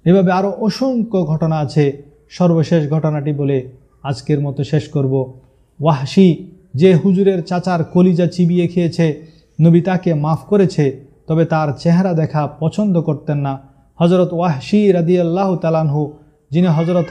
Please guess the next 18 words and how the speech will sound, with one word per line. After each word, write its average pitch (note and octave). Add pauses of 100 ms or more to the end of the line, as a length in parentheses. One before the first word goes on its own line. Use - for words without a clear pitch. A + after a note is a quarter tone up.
হামজা G3
রাদিয়াল্লাহুকে F3
শহীদ E3
করেছিলেন, D3+ (540)
তার E3+
বুক E3+
চিরে G#3
কলিজা F3+
বের G#3+
করেছিলেন, D#3+ (420)
পরবর্তী F#3
সময়ে D#3+ (160)
তিনিও A#3
একজন D#3+
সম্মানিত D#3+
সাহাবী E3+
হয়ে D3
যান। C#3+